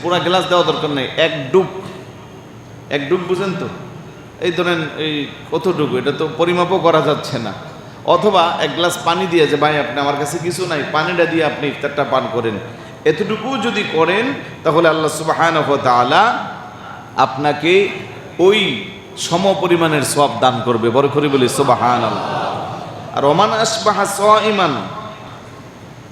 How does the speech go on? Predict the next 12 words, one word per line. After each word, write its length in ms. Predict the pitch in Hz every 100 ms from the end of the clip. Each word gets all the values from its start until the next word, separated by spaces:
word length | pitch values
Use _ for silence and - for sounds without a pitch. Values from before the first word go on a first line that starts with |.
| -
আর 100 | 151 -
যারা 200 | 175 180 - -
তৃপ্তি 460 | 214 233 - - 240
সহকারে 540 | 208 214 208 196 180 175
পরিপূর্ণ 580 | 180 226 214 220 214 220
নিয়ে 220 | 208 196
খাওয়াতে 400 | 139 147 170 170 175
পারবে 340 | 165 151 170 254 - - - - - - -
তাদের 260 | - 156 160
ব্যাপারে 320 | 156 139 160
বলতেছেন, 580 | 143 139 139 135 175 185
সাকাল্লাহু 840 | - 156 165 170 165 180 160 160